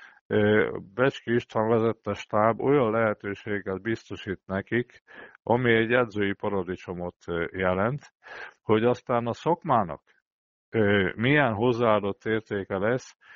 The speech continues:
nálam ez a legnagyobb kérdés most a Debrecennel, ö, kapcsolatban. Velük is nagyon jó érzése van. Én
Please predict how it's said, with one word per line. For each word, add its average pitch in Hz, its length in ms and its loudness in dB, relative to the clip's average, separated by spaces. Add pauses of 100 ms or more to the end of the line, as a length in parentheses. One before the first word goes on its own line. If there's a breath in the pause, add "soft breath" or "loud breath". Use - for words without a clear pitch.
(140 loud breath)
nálam 135 360 2
ez 123 120 -2
a 117 80 -2
legnagyobb 98 460 -6
kérdés 87 520 -10
most - 240 -14
a 90 60 -10
Debrecennel, 85 760 -10 (360)
ö, 80 360 2
kapcsolatban. 117 840 0 (460 loud breath)
Velük 123 340 2
is 113 160 -8
nagyon 110 300 -2
jó 92 200 -2
érzése 101 520 -4
van. 113 340 -2
Én 110 320 -6